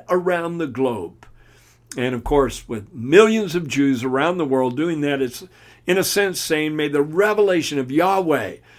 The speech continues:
and the goodness of God shown to the Jewish people, may it spread around the world." And there's much more that can be said about that.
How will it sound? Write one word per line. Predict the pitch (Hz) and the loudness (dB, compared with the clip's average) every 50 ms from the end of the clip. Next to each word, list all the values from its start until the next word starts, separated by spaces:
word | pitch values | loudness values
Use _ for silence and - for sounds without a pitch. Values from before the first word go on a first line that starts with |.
| - - _ _ _ - | -20 -20 _ _ _ -4
and | 143 139 147 147 139 139 139 139 135 - _ - - 208 - 226 | -2 0 2 2 2 2 0 -2 -4 -10 _ -20 -20 -20 -12 -2
the | 127 139 | 0 2
goodness | 139 127 175 190 196 202 175 - - | 4 6 6 6 6 4 -2 -2 -4
of | 156 139 127 | -8 -4 0
God | 156 147 139 135 131 - | 2 2 2 2 2 -2
shown | - - 160 156 156 151 | -2 0 0 0 0 -2
to | 143 143 | -2 -2
the | 135 131 131 | -2 -2 -2
Jewish | 113 - 139 147 147 135 - - | -2 -2 -2 -2 -2 -2 -4 -6
people, | - 131 117 - 117 | -8 -8 -8 -6 -8
may | 113 113 117 113 | -6 -6 -6 -8
it | 117 117 117 | -8 -10 -10
spread | - - - 151 143 135 120 113 110 113 - - - - - - - | -14 -8 -2 0 2 2 2 -2 -6 -8 -10 -12 -12 -12 -12 -14 -10
around | 117 117 113 113 120 120 120 120 117 117 117 117 117 113 - - _ _ - | -8 -6 -4 -4 -2 -2 -2 -2 -2 -2 -2 -4 -4 -6 -10 -18 _ _ -12
the | 117 117 123 | -8 -6 -6
world." | 120 113 117 117 110 98 107 113 120 | -4 -4 -2 -4 -4 -4 -6 -8 -6
And | 156 180 185 190 | -6 -4 -2 -2
there's | 190 175 - | -2 -4 -2
much | 180 180 202 208 - - | 0 0 0 0 -2 -4
more | 151 147 143 139 | -2 0 0 2
that | 131 131 117 - | 0 -2 -6 -6
can | - 123 | -6 -6
be | 117 123 120 | -6 -6 -8
said | - - 143 131 120 | -8 -6 -4 -4 -4
about | 120 113 107 113 107 98 - | -4 -6 -8 -8 -10 -10 -12
that. | - 104 107 - | -14 -14 -16 -18